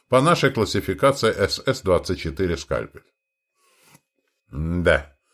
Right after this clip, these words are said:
побарабанил пальцами по столу Романов. "Вопросов тут действительно много. И все их мы, конечно, за пару часов не проясним.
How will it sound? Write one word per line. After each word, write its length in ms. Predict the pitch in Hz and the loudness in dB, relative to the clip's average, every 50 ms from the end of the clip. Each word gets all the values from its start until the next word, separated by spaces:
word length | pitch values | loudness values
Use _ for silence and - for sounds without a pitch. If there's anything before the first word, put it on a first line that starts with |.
| _ _ _ _ _ _ | _ _ _ _ _ _
побарабанил 640 | - 82 69 82 85 85 80 73 80 80 76 73 69 | 0 0 2 4 4 4 4 4 2 0 0 0 -2
пальцами 480 | 73 - 82 76 73 - 78 73 69 69 | 0 0 0 0 0 -2 -4 -4 -4 -4
по 100 | - 73 | -6 -8
столу 400 | - - - 78 73 71 71 71 | -8 -4 -2 0 0 0 0 0
Романов. 540 | 73 73 69 69 67 64 62 62 60 - | 0 -2 -2 -2 -6 -6 -8 -10 -8 -4
"Вопросов 500 | 85 92 92 - 147 175 160 - 131 117 | 0 0 0 2 2 0 2 0 -2 -2
тут 160 | - 123 104 92 | -2 -4 -4 -2
действительно 540 | 95 87 80 - 117 110 - 123 117 117 | -4 -4 -2 -2 -2 0 0 0 0 2
много. 580 | 113 113 117 110 98 87 73 60 60 55 - _ _ _ _ _ _ _ _ _ _ _ _ - - | 2 2 2 2 2 2 0 0 -6 -8 -10 _ _ _ _ _ _ _ _ _ _ _ _ -8 0
И 100 | - 135 | 0 2
все 320 | 135 - - - 165 180 | 2 2 2 4 4 4
их 120 | 175 - - | 4 4 2
мы, 120 | 143 143 | 0 0
конечно, 480 | 143 139 135 127 127 117 - - 120 110 | 2 4 2 4 2 0 -2 -2 -4 0
за 140 | 107 117 | 2 2
пару 300 | 107 - 117 110 107 107 | 2 4 4 4 4 2
часов 420 | 104 - 107 101 - 107 101 - - | -2 -4 -8 -4 -2 -2 -2 -2 -2
не 100 | 104 101 | -6 -6
проясним. 840 | - - 101 104 107 104 107 101 - - - - 127 117 107 87 | -4 -4 -4 -4 -2 -4 -4 -6 -8 -12 -12 -10 -12 -12 -12 -14